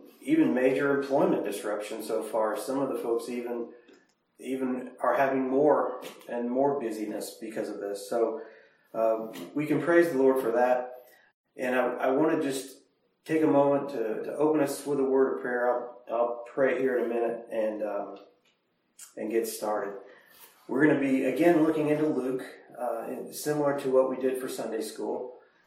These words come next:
and, uh, the same passage anyway. So, uh, I would welcome you to, to pray along and listen along with us.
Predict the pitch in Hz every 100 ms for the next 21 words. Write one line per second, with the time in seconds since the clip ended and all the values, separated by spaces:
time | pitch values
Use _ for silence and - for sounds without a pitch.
0 | - 113 117 110 110 107 - - - 143
1 | 120 - 127 - 110 104 104 101 104 110
2 | - - _ _ _ - - - 139 123
3 | 123 - - - - - _ _ _ -
4 | 127 127 139 135 143 135 123 113 - -
5 | 120 - 147 147 143 151 135 123 131 139
6 | 131 131 127 123 113 - - - -